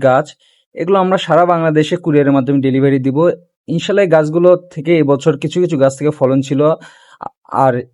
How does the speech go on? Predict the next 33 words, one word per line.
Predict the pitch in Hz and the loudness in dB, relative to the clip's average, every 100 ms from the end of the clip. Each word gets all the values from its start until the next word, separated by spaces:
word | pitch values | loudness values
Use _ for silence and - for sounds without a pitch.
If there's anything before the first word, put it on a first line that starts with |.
| - 123 | -8 -2
গাছগুলো | 131 131 151 | 0 0 0
থেকে | 156 165 | 0 -4
সামনের | - 143 151 | 0 2 2
বছরের | 147 139 131 | 2 0 0
মধ্যে | 127 139 | 0 0
ফলন | 156 127 120 | 0 -2 0
আসা | 120 139 | -2 -6
শুরু | 131 120 | -6 -6
করবে। | 110 104 - _ _ | -6 -12 -16 _ _
আপনারা | - - 185 | -6 -2 -2
যারা | 175 180 | 2 4
এই | 180 | 4
বড় | 147 147 151 | 2 2 4
গাছগুলো | 160 165 185 185 | 2 0 0 2
নিতে | 165 156 | 0 -2
চান, | 151 170 | -2 -2
নিচে | 180 147 151 | -2 -2 0
দেওয়া | 151 | 2
নাম্বারটিতে | 147 143 147 156 175 | 2 0 0 0 -2
দ্রুত | 139 139 160 | 0 -2 0
যোগাযোগ | 147 131 123 120 | 0 0 0 -2
করবেন। | - 110 107 101 _ _ _ _ - | -6 -12 -12 -14 _ _ _ _ -2
আর | 151 | 0
এই | 165 | 2
বড় | 156 156 | 2 4
গাছগুলো | 165 160 165 175 165 180 165 | 2 2 -2 -2 0 2 4
যারা, | 143 139 139 135 - _ - | 4 4 2 -2 -8 _ -2
যারা | 143 | 0
ছোট | 147 190 180 | 0 -2 -2
সাইজের | - 165 170 | 2 2 2
গাছ | 151 143 151 | 2 0 -2
নিতে | 139 143 | -4 -2
চান, | 143 | -2